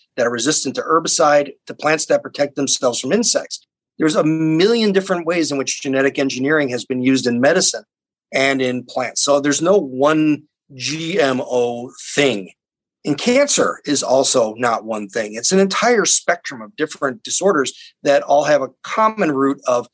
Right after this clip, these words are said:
a cell's lack of ability to control its own growth and development. So it's two very broad claims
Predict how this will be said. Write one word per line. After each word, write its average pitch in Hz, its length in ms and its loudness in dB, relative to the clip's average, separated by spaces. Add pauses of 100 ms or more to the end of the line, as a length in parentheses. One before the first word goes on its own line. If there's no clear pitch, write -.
(200)
a - 40 -10
cell's 143 720 2
lack 131 340 -4
of 135 100 -8
ability 127 440 -2
to 127 100 -10
control 131 460 0
its 123 100 0
own 127 340 2
growth 120 340 2
and 113 80 -10
development. 165 460 0 (200)
So 147 340 2 (400)
it's - 280 -2
two 254 360 2
very 165 560 0 (220)
broad 151 720 2
claims 131 800 -6